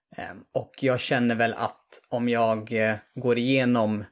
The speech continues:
mina senaste tio tolv veckor så har jag inte riktigt kommit upp på de volymerna eller den totalvolymen som jag hade sett som optimal. Ehm,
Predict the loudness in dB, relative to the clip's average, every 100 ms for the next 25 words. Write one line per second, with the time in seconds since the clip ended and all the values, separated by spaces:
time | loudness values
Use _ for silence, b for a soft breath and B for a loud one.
0 | _ _ _ _ _ -2 0 -2 -2 0
1 | 0 -4 -2 -2 -2 -4 -2 -2 -2 -2
2 | -2 -8 _ 0 0 -2 -2 0 0 -2
3 | -2 -6 -12 -4 -2 -2 b b b b
4 | b b _ -6 -6 -16 -8 -4 -4 -6
5 | _ -14 -14 _ _ -6 -4 -2 -2 -2
6 | -2 -4 0 0 0 -4 -6 _ _ _
7 | _ _ -20 -8 -2 2 4 4 4 2
8 | 0 -2 0 0 -2 -2 -6 -2 0 0
9 | 0 0 2 2 0 -2 -4 -4 -2 -2
10 | -4 _ _ _ _ -2 -2 -2 -2 -2
11 | -2 -2 -2 -6 -2 0 2 -2 -6 B
12 | B B B B -2 -2 -2